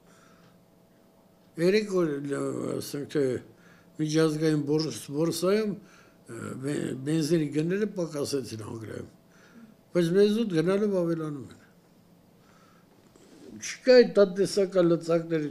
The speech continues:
չկա, որ, այսինքն կա, ուղղակի չեն կիրառում։ Չեն կիրառում մարդիկ։ Ամեն մեկը տաքուտի իրենց տեղը նստել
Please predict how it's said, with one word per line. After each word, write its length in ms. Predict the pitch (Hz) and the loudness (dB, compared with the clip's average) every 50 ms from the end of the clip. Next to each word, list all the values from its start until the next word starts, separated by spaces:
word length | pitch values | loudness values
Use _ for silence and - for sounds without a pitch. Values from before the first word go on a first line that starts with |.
| 143 | -8
չկա, 320 | - - - - 160 156 147 143 | -10 -10 -6 -4 -4 -2 -2 -2
որ, 80 | 143 127 - - - _ _ _ - - - - - - - - | -4 -4 -6 -12 -18 _ _ _ -14 -10 -8 -6 -6 -8 -8 -6
այսինքն 400 | 185 196 185 - - 269 247 214 - 302 | -4 -4 -4 -2 -2 -4 -4 -2 4 6
կա, 100 | 294 294 269 226 196 | 8 8 10 10 8
ուղղակի 320 | 190 208 214 214 214 208 | 8 6 6 4 0 -4
չեն 220 | 208 - 226 240 233 214 | -2 -2 -2 -2 -2 -2
կիրառում։ 400 | 185 147 127 117 104 95 85 113 - - _ _ _ _ _ _ _ - _ _ _ _ _ _ _ _ _ _ _ _ _ _ - - - _ _ | -2 0 0 -2 -6 -10 -14 -20 -20 -20 _ _ _ _ _ _ _ -20 _ _ _ _ _ _ _ _ _ _ _ _ _ _ -20 -20 -20 _ _
Չեն 200 | - - 226 254 240 226 240 | -6 -4 -4 -4 -2 -4 -2
կիրառում 420 | 233 185 143 123 110 110 107 107 104 | 0 0 0 -2 -4 -8 -12 -14 -14
մարդիկ։ 340 | 104 101 - - 98 - - - - - _ _ _ _ _ _ _ _ _ | -16 -16 -18 -18 -20 -20 -20 -20 -20 -20 _ _ _ _ _ _ _ _ _
Ամեն 200 | 202 208 208 214 220 | -6 -4 -2 0 0
մեկը 220 | 226 214 202 214 175 156 - | 0 0 0 -2 -2 -2 -2
տաքուտի 440 | 180 190 175 - 196 180 - 170 170 165 160 | -4 -4 0 0 0 0 0 -2 -2 0 0
իրենց 180 | 165 160 156 - - - | 0 0 -2 -4 -4 -4
տեղը 160 | 156 151 151 151 147 | -2 -2 -2 -2 -2
նստել 340 | 147 147 147 - 135 123 | -2 -2 -4 -6 -6 -4